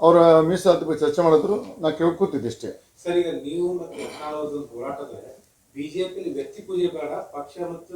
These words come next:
Speaker 2: ನಿಷ್ಠೆ ಪೂಜೆ ಬೇಕು ಅಂತ ಕನೆಕ್ಟ್ ಮಾಡ್ತಾ ಇದ್ದಾರೆ ಸರ್ ಹಾಗಾದ್ರೆ?
Speaker 1: ನಾವು ಇವತ್ತು ಮಾಧ್ಯಮದ ಬಂದಕ್ಕೆ ಬ-, ಮೊದಲ ಬಾರಿಗೆ ಭಾಳ ಹಾರ್ಟ್ಲಿಯಾಗಿ ಸ್ವಾಗತ ಮಾಡಿದ್ದೀನಿ. ನಾವು ಒ-, ಒಳ್ಳೆ ವೇದಿಕೆ ಸಿಕ್ತನಾಗ ಈಶ್ವರಪ್ಪ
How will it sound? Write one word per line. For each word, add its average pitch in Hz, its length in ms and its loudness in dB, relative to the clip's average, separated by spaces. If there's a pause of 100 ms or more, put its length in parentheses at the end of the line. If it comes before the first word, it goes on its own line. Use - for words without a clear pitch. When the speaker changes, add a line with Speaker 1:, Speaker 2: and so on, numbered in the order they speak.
(100)
Speaker 2:
ನಿಷ್ಠೆ 151 200 -16
ಪೂಜೆ 143 280 -8
ಬೇಕು 143 280 -2
ಅಂತ 139 140 -10
ಕನೆಕ್ಟ್ 143 240 -12
ಮಾಡ್ತಾ 117 260 -16
ಇದ್ದಾರೆ 107 180 -16
ಸರ್ - 120 -20
ಹಾಗಾದ್ರೆ? - 260 -20 (280)
Speaker 1:
ನಾವು 165 440 8
ಇವತ್ತು 175 400 4
ಮಾಧ್ಯಮದ 170 460 4
ಬಂದಕ್ಕೆ 160 500 2 (100)
ಬ-, 143 160 -4 (480)
ಮೊದಲ 147 320 6
ಬಾರಿಗೆ 156 360 8
ಭಾಳ 156 120 6 (160)
ಹಾರ್ಟ್ಲಿಯಾಗಿ 147 440 6
ಸ್ವಾಗತ 123 340 2
ಮಾಡಿದ್ದೀನಿ. 113 340 -4 (880)
ನಾವು 139 220 8
ಒ-, 127 120 4 (120)
ಒಳ್ಳೆ 156 200 10
ವೇದಿಕೆ 156 280 6
ಸಿಕ್ತನಾಗ 151 500 -2
ಈಶ್ವರಪ್ಪ 156 400 4